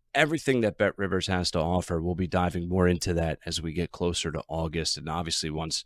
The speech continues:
uh, training camp is rocking and rolling. Hall of Fame game just two weeks away. We need it.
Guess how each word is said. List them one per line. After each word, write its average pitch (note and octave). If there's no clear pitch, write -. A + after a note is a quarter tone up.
uh, E2
training F#2+
camp D2+
is D#2+
rocking E2
and D2+
rolling. E2+
Hall C#3+
of D3
Fame C3
game G2+
just F2+
two G#2
weeks F#2
away. D#2
We G2
need F2+
it. -